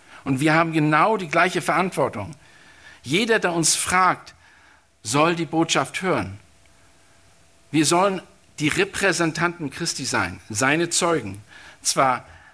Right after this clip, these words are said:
und zwar nicht passiv, sondern aktiv sollen wir das sein. Man könnte natürlich sagen, okay, in erster, äh, Petrus drei, Vers fünfzehn, wo es heißt, jeder, wir sollen Rechenschaft jeden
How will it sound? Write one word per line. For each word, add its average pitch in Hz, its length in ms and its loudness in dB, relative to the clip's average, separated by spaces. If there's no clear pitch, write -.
und 135 120 -2
zwar 147 160 2
nicht 170 340 -2
passiv, 160 640 -2
sondern 151 420 2
aktiv - 560 -4
sollen 101 240 0
wir 95 80 0
das 90 100 -2
sein. 95 200 0
Man 131 120 -2
könnte 175 160 0
natürlich 156 240 0
sagen, 151 220 2
okay, 190 280 0
in 127 260 -4
erster, 139 380 0
äh, 110 320 2
Petrus 165 460 0
drei, 143 260 2
Vers 131 220 -2
fünfzehn, 185 420 -2
wo 131 80 2
es 127 140 0
heißt, 143 300 -2
jeder, 143 340 0
wir 127 80 -4
sollen 127 240 -2
Rechenschaft 156 560 -2
jeden 139 340 0